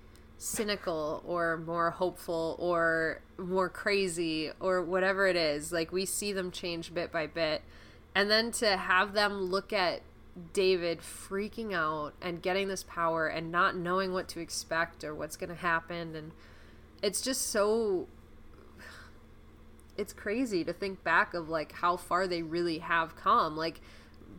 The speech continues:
back to, like, book one, where their mission was to sneak into the Yeerk pool, and it went so catastrophically, or book two,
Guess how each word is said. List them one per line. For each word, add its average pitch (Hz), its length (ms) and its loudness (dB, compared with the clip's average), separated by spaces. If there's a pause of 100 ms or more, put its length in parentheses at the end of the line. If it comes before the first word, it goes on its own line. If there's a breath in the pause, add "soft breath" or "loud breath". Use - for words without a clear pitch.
back 180 240 4
to, 220 120 0
like, 190 220 0
book 190 220 -4
one, 190 440 2
where 170 160 0
their 170 120 -2
mission 180 360 -2
was 175 240 -2
to 185 100 -6
sneak 185 360 -2
into 185 180 0
the 175 160 -4
Yeerk 185 280 -2
pool, 156 440 -2
and 175 140 -2
it 175 100 -4
went 175 220 -4
so 180 180 0
catastrophically, 165 1040 -2
or 175 340 0 (520 loud breath)
book 190 360 0
two, 196 520 4